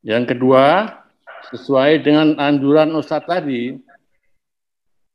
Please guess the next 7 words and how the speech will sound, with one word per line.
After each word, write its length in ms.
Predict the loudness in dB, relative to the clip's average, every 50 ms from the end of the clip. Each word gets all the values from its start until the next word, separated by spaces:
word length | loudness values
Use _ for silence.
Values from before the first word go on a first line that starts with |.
| _ _
kalau 320 | -12 -8 -4 -2 -2 -2
diberi 560 | 0 0 0 0 2 2 2 2 0 -2 -4
karunia 640 | -4 -4 -4 -2 -2 -2 -4 -4 -4 -4 -4 -6 -6
ilmu, 720 | -6 -4 -4 -2 -2 -2 -2 -2 -4 -6 -6 -10 -12 -14 -18 -20 _ _ _ _ _ _ _ _ _ _ _ _ _
misalnya 580 | -14 -12 -10 -10 -8 -6 -4 -4 -4 -4 -4 -4 -6
ekonom 880 | -8 -4 -2 -2 -2 0 0 0 0 0 0 -2 -2 -4 -6 -10 -12
tadi, 720 | -8 -8 -8 -8 -4 -2 0 0 2 2 2 0 0 -2